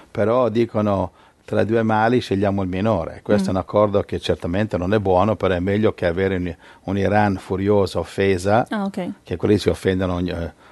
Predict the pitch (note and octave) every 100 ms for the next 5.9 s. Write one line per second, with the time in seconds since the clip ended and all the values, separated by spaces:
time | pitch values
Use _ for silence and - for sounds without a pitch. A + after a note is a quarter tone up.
0 | _ F2+ E2+ E2+ - F2+ E2+ F2 F#2 F2
1 | - - - A2 E2+ F#2 G2 F#2+ E2+ -
2 | F#2 F2 D#2 C#2+ - - - - - A3+
3 | A3 A#3+ C4 A#3 A#3+ B3+ B3 G#3+ G#3+ A3
4 | G#3+ G#3 A#3 F#3 F3+ F#3 - - _ _
5 | _ _ _ _ _ _ - C#3+